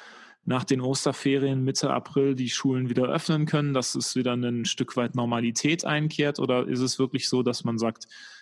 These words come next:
wir wissen schlicht und einfach nicht, ähm,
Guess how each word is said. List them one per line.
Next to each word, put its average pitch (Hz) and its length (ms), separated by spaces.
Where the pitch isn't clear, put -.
wir 127 120
wissen 139 640
schlicht - 340
und 120 160
einfach 123 460
nicht, 123 580
ähm, 127 480